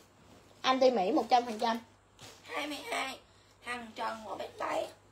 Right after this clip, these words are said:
Speaker 1: Ok, chịu.
Speaker 2: Nguyễn Thanh Phong hai mét. Thu Thủy hai mét.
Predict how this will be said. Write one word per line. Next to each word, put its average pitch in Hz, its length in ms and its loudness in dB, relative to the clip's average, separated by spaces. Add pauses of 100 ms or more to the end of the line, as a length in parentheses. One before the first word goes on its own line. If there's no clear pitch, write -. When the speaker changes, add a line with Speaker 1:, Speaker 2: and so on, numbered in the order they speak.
(720)
Speaker 1:
Ok, 285 240 2
chịu. 254 500 0 (420)
Speaker 2:
Nguyễn 226 320 -8
Thanh 285 200 -6 (120)
Phong 277 200 2
hai - 240 -4
mét. 302 260 -2 (1400)
Thu 294 280 0 (100)
Thủy - 380 -4
hai 269 200 -4
mét. 285 240 -4